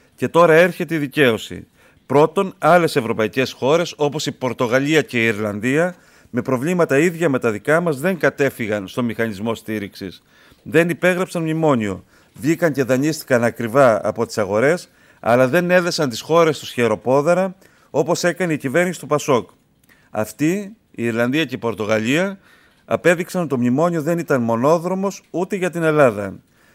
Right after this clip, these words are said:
Βλέπουμε πόσο μεγάλη ήταν η διορατικότητα και είναι του κυρίου Σαμαρά, ο οποίος ακριβώς διέβλεπε ότι αυτό που δεν κάναμε εμείς, το έκανε η Πορτογαλία και η Ιρλανδία.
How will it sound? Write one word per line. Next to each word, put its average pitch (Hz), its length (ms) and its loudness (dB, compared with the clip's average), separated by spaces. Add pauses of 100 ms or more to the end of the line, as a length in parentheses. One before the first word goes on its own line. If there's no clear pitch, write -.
(160)
Βλέπουμε 165 760 2 (180)
πόσο 175 300 -4
μεγάλη 143 640 4
ήταν 117 260 -2
η 120 60 0
διορατικότητα 117 1040 0
και 135 300 -2
είναι 123 160 0
του - 120 -12
κυρίου 123 240 -4
Σαμαρά, 120 580 -2 (400)
ο 117 140 0
οποίος 180 380 -2
ακριβώς 156 480 -2
διέβλεπε 170 920 0
ότι 131 380 -4
αυτό 143 240 -4
που 165 120 -12
δεν 156 140 -6
κάναμε 156 360 0
εμείς, 175 400 -4 (380)
το 165 80 -2
έκανε 175 380 -2
η 151 120 0
Πορτογαλία 131 640 0
και 170 140 -6
η - 20 0
Ιρλανδία. 131 600 0